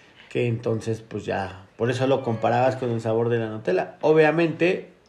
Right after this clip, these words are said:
a las personas que saben, pues, sabrían que la Nutella y un orgasmo no tienen similitud, ¿verdad?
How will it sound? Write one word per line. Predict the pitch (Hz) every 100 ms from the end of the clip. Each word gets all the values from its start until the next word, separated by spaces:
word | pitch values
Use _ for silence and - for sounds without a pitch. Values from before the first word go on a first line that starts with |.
| _ _
a | - 107
las | 98 -
personas | - - 110 135 120 - - - - - _ _ _
que | -
saben, | 117 127 139 147 208 - _ _ _ _ _ _ _ _ _
pues, | - -
sabrían | 117 127 151
que | 151
la | 139 131
Nutella | 127 123 139 143
y | 135
un | 131
orgasmo | 127 127 131 131 123
no | 117 120
tienen | 120 120 117 127 - - - - _ _ _ -
similitud, | 123 123 135 156 247 180
¿verdad? | 127 -